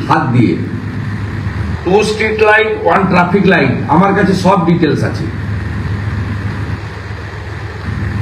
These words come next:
আপনারা এফআইআর না করলে আমি পরিবারকে দিয়ে এফআইআরও করবো, জনস্বার্থের মামলাও করব। মনোজ বার্মা সিপি,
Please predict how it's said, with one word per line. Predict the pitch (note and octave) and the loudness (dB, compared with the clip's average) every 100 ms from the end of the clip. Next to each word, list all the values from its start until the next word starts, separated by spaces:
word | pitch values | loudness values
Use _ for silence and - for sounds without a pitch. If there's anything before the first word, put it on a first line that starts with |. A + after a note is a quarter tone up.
| - | 2
আপনারা | - - G#3 G#3+ | 2 4 4 4
এফআইআর | G3 G3+ A3 | 4 4 4
না | A3 A#3 | 4 4
করলে | A#3 A#3+ A#3+ | 4 6 6
আমি | |
পরিবারকে | A#3 G#3+ G#3+ G3+ A3 | 6 6 6 4 4
দিয়ে | A3+ A3 | 4 4
এফআইআরও | - A3 A#3 | 6 4 6
করবো, | A#3 A#3+ A#3+ B3+ C4+ - - - - - - - - - G#2+ - G2+ - - | 6 6 6 6 4 -4 -8 -8 -6 -6 -6 -6 -6 -4 -4 -4 -4 -4 2
জনস্বার্থের | E3+ G3 - A3+ - A3+ | 2 2 2 0 2 2
মামলাও | G#3+ G#3 A3 A3 | 4 4 4 4
করব। | G3 - - - - - - - - - - - - - - - - - - - - - - - - - - - - - - - - - - - - | 4 2 2 0 -2 -6 -6 -6 -6 -6 -6 -6 -4 -4 -4 -4 -6 -8 -10 -12 -10 -10 -10 -10 -10 -8 -6 -4 -4 -4 -4 -4 -2 -2 -4 -4 2
মনোজ | B2 F3+ A3+ A3+ | 4 6 4 4
বার্মা | G#3+ A3+ G#3 A3+ | 4 4 4 2
সিপি, | - G#3 G#3 A#3 A#3 - | 4 4 6 6 6 4